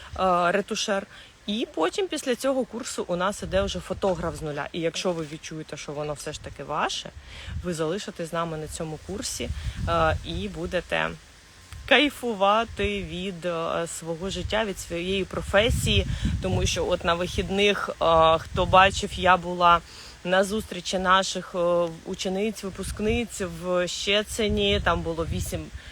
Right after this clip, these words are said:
фотографів. І, е, <laughs> я дуже часто почула фразу, що «Дякую, що ти змінила моє життя». Це насправді, м, мабуть, найцінніше взагалі,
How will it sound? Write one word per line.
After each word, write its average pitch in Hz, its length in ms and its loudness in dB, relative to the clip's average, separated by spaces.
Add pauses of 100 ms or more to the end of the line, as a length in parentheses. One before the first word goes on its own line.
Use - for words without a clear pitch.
(220)
фотографів. 202 800 -2 (180)
І, 180 380 0 (880)
е, 196 160 2 (240)
<laughs> 208 300 -2
я 196 200 2
дуже 247 340 0
часто 190 720 2
почула 185 400 -2
фразу, 214 420 2
що - 140 -6
«Дякую, 175 560 -2 (160)
що - 140 -6
ти 175 160 -8
змінила 170 400 -4
моє 170 300 -6
життя». 160 420 -6
Це 165 140 -8
насправді, 170 640 -4 (580)
м, 160 260 -2
мабуть, 156 400 -4
найцінніше 165 1160 0
взагалі, 160 500 -6